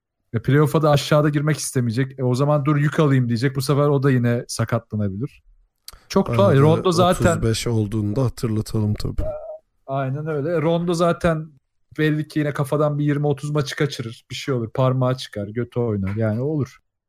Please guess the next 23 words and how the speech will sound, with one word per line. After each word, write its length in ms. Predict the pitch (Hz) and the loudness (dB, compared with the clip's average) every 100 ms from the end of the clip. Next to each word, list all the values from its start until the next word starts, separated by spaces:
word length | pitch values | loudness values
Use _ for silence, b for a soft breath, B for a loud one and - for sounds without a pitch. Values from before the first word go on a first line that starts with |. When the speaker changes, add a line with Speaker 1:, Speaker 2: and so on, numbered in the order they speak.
| _ _ _ _ _ _ | _ _ _ _ _ _
Speaker 1:
Yani 260 | 123 127 120 120 | -2 -2 -2 -6
hiç 180 | 156 - | -6 0
güven 320 | 185 180 175 | 2 4 4
vermiyor 320 | 175 180 156 | 2 2 0
şu 160 | 131 - | -2 -6
takım. 340 | 113 - 117 | -8 -6 0
Evet 300 | 147 170 - | 2 2 0
bak 340 | 110 123 - - | -2 -2 -2 -14
şeye 320 | - 143 151 | -2 0 2
katılıyorum. 640 | 151 156 165 180 151 101 110 110 | 0 -2 0 0 2 -2 -8 -8
Ee, 420 | 104 101 104 - | -6 -4 -6 -4
iyi 200 | 139 170 | 2 2
kötü 280 | 196 180 185 | 4 2 0
toparladılar 720 | 196 180 180 170 170 165 143 | -2 2 2 2 2 2 0
şu 160 | 123 - | 0 -6
kısıtlı 380 | - 127 - 123 | -10 -10 -12 -8
sürede. 460 | 131 113 104 165 - _ _ _ _ _ _ _ _ - | -4 -4 -4 -6 -10 _ _ _ _ _ _ _ _ -2
Tamam 340 | 156 135 139 | 0 2 0
güzel 320 | 151 147 147 170 | -2 -2 -2 -2
ama 220 | 151 147 | -2 0
yine 200 | 160 165 | 0 0
güven 360 | 147 131 117 107 | 0 0 0 -2
vermiyor. 480 | 107 107 139 190 | -4 -4 -4 -6